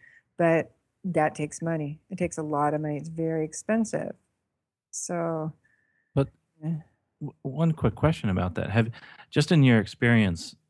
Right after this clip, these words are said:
Speaker 2: have you had an autopilot or automation failure? And I guess, Len, you, you can answer this also, in, say, the past five thousand hours, how many autopilot failures have you had?
Speaker 1: Um, for me, that's, that's probably not a, a good question to ask, 'cause I'm on the other end of the spectrum, which I already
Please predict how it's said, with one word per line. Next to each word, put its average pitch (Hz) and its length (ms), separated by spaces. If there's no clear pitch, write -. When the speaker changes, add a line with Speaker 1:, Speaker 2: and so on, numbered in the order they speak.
Speaker 2:
have 110 200
you 127 260
had 127 680
an 123 180
autopilot 123 640
or 110 100
automation 113 460
failure? 117 340
And 110 80
I 98 60
guess, 98 160
Len, 104 260
you, 104 100
you 101 160
can 104 140
answer 101 240
this 90 220
also, 107 440
in, 95 260
say, 101 180
the 92 100
past 92 340
five 101 320
thousand 98 300
hours, 95 320
how 95 120
many 92 140
autopilot 92 600
failures 87 320
have 90 160
you 107 80
had? 92 300
Speaker 1:
Um, 170 680
for 196 140
me, 214 320
that's, 190 400
that's 196 260
probably 190 280
not 175 200
a, 160 260
a 165 140
good 170 360
question 185 500
to 175 60
ask, 208 260
'cause 165 140
I'm 180 160
on 190 140
the 170 100
other 175 200
end 170 140
of 160 80
the 156 80
spectrum, 180 500
which 165 160
I 170 60
already 175 340